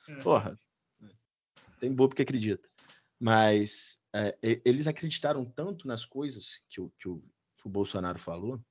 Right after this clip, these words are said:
Speaker 2: que agora, tipo, eles veem um movimento de rua, de outras campanhas, eles não acreditam, eles acham que tudo tem armação, tudo tem alguma coisa, tudo.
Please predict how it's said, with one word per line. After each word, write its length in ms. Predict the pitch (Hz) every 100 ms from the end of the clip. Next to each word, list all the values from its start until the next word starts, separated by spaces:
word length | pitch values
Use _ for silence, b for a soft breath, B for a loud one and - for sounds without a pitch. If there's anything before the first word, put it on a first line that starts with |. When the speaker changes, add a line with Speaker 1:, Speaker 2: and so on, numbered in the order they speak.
| _ _ b b b b b _
Speaker 2:
que 400 | - 208 226 220
agora, 380 | 220 185 180 208
tipo, 200 | - 180
eles 200 | 170 135
veem 160 | 170
um 60 | 190
movimento 380 | 170 139 147 160
de 120 | 147
rua, 400 | 120 135 165 131
de 100 | 117
outras 260 | 139 143 131
campanhas, 520 | 127 113 135 165 160
eles 160 | 180
não 80 | 202
acreditam, 500 | 214 190 147 214 170
eles 100 | 131
acham 180 | 156 170
que 80 | -
tudo 160 | 196
tem 100 | 208
armação, 520 | 208 196 165 - 156 175
tudo 240 | - 165
tem 120 | 170
alguma 260 | 175 180 175
coisa, 420 | - 139 175 117
tudo. 280 | 117 180